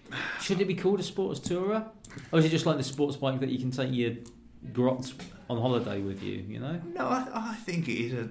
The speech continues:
Speaker 2: it looks like a tourer.
Speaker 1: Yeah.
Speaker 2: It, it's not. We'll, we'll have to wait and see until, until we get to ride it.
Speaker 1: So Z R fourteen
Speaker 2: Yeah.
Speaker 1: looks like a tourer.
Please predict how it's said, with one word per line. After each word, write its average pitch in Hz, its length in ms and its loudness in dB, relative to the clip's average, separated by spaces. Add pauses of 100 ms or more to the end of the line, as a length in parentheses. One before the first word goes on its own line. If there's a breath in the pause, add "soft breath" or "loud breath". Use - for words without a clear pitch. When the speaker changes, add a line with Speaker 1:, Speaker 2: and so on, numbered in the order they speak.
Speaker 2:
it 151 160 -4
looks 196 280 -2
like 175 140 0
a 175 60 -2
tourer. 143 480 0 (260)
Speaker 1:
Yeah. 107 140 -4
Speaker 2:
It, 143 60 0 (200)
it's 165 400 -4
not. 185 320 -2 (1040 loud breath)
We'll, 143 160 4
we'll 143 140 4
have 143 160 2
to 135 100 6
wait 127 140 8
and 110 160 2
see 104 240 2
until, - 240 -2
until 113 240 0
we 110 80 2
get 104 140 0
to 107 100 -2
ride 90 300 2
it. 82 120 -4
Speaker 1:
So 147 120 2
Z 131 160 4
R 120 160 4
fourteen 120 320 0
Speaker 2:
Yeah. 101 140 4
Speaker 1:
looks 92 120 0
like 107 200 0
a - 20 -12
tourer. 98 500 -2